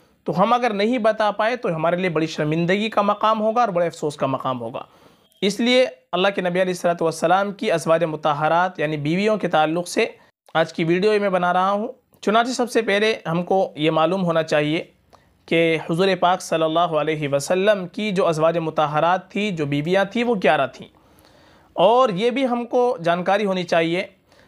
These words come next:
कि अल्लाह के नबी अलैहिस्सलातु वस्सलाम की ज़िंदगी के अंदर जो बीवियाँ वफ़ात पाई हैं, वो दो बीवियाँ थीं।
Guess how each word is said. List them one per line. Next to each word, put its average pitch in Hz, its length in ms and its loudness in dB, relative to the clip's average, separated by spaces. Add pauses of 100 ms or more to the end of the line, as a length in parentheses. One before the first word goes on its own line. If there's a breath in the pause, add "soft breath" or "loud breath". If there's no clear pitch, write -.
(120)
कि 196 60 2
अल्लाह 226 220 4
के 240 140 0
नबी 208 220 0
अलैहिस्सलातु 202 500 0
वस्सलाम 185 480 0
की 190 140 -4
ज़िंदगी 190 520 0
के 208 140 0
अंदर 147 400 -2 (400 soft breath)
जो 180 240 4
बीवियाँ 202 440 0
वफ़ात 214 460 0
पाई 185 200 0
हैं, 220 100 -2
वो 233 140 0
दो 240 220 2
बीवियाँ 160 340 -2
थीं। - 160 -20